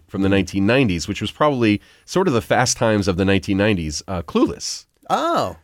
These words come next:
Speaker 2: all
Speaker 1: Which is
Speaker 2: right.
Speaker 1: another fun movie. And she also directed Johnny Dangerously.
Speaker 2: Oh,
Speaker 1: Which
Speaker 2: which
Speaker 1: is
Speaker 2: was
Speaker 1: another great eighties
Speaker 2: that
Speaker 1: movie.
Speaker 2: was, that was a very fun movie.
Speaker 1: Yeah.
Speaker 2: Yeah.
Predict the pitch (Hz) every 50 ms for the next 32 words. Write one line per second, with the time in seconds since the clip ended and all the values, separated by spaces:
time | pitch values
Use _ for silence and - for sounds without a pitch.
0 | - - - 120 127 - 135 127 - - 135 143 156 165 156 - - 110 95 87
1 | 87 85 80 73 82 87 87 - _ - 117 117 - - 139 - 160 196 240 -
2 | - 151 123 113 110 110 110 101 - 107 120 110 110 110 107 - 120 117 110 -
3 | 120 113 117 123 123 113 127 139 151 135 98 76 73 - - 78 60 50 - _
4 | _ _ _ _ _ _ - 95 98 98 95 87 85 87 92 90 85 - 110 95
5 | 87 85 85 85 110 113 123 123 113 107 85 104 95 92 90 87 85 82 95 90
6 | 101 98 98 92 90 85 82 - - 82 - - - 101 104 104 101 90 101 92
7 | 87 90 80 80 80 - - 69 82 82 82 82 82 82 - - - - - 110
8 | 104 85 - - - - -